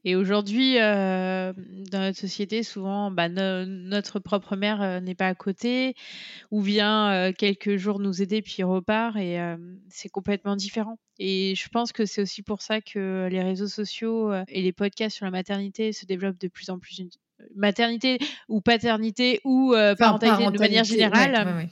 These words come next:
Speaker 1: voilà, se développent de, de plus en plus parce que, euh, on a besoin, en fait, d'écouter d'autres récits, de se dire qu'on n'est pas seul et de trouver des choses, euh, ou
Speaker 2: Intéressantes,
Speaker 1: d'entendre des choses
Speaker 2: ouais.
Speaker 1: qui, voilà, inspirantes et qu'on, où on se dit : « Ah bah oui, ça résonne en moi, euh, il faudrait que je teste ça, quoi. »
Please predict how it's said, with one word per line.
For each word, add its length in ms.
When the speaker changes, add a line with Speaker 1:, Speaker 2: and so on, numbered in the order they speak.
Speaker 1:
voilà, 240
se 140
développent 340
de, 320
de 100
plus 200
en 120
plus 200
parce 220
que, 160
euh, 280
on 140
a 80
besoin, 520
en 100
fait, 180
d'écouter 460
d'autres 240
récits, 280
de 140
se 80
dire 160
qu'on 120
n'est 120
pas 160
seul 360
et 120
de 80
trouver 300
des 100
choses, 360
euh, 460
ou 380
Speaker 2:
Intéressantes, 360
Speaker 1:
d'entendre 280
des 100
choses 200
Speaker 2:
ouais. 100
Speaker 1:
qui, 80
voilà, 400
inspirantes 640
et 160
qu'on, 160
où 160
on 80
se 120
dit : « 180
Ah 100
bah 180
oui, 120
ça 180
résonne 320
en 80
moi, 460
euh, 80
il 60
faudrait 200
que 80
je 60
teste 400
ça, 220
quoi. » 180